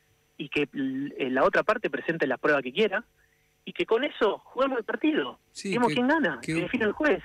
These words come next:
Speaker 2: que
Speaker 1: pero
Speaker 2: un
Speaker 1: no me
Speaker 2: juez
Speaker 1: dejan
Speaker 2: determine,
Speaker 1: jugar.
Speaker 2: sí, claro, claro, porque además, eh, es un proceso que ayuda también a, a, a sanar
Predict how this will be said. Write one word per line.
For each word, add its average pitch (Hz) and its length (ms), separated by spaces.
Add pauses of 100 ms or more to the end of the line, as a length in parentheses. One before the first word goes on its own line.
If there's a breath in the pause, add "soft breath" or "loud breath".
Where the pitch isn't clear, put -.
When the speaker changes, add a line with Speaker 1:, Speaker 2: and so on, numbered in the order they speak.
Speaker 2:
que 156 100
Speaker 1:
pero 165 140
Speaker 2:
un 165 60
Speaker 1:
no 180 80
me 185 40
Speaker 2:
juez - 20 (120)
Speaker 1:
dejan - 60
Speaker 2:
determine, 156 340
Speaker 1:
jugar. 135 180
Speaker 2:
sí, 143 300
claro, 123 400
claro, 117 320
porque 123 240
además, 165 340 (320 loud breath)
eh, 156 220
es 143 140
un 160 100
proceso 151 400
que 147 80
ayuda 147 360
también 139 420
a, 123 340 (400 soft breath)
a, 123 300
a - 180
sanar 135 640